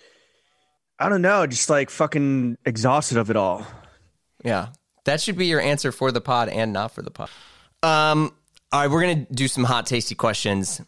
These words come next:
Speaker 2: You can take as long as you want on these answers. This is all from some of our listeners,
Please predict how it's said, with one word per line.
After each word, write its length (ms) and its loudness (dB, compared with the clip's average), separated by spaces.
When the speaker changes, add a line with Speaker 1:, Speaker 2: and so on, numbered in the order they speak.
Speaker 2:
You 120 -2
can 100 -2
take 200 -2
as 120 0
long 180 2
as 60 0
you 80 0
want 140 2
on 40 2
these 140 0
answers. 640 -4
This 200 -2
is 140 -2
all 300 2
from 800 0
some 260 -2
of 100 -2
our 220 2
listeners, 800 -2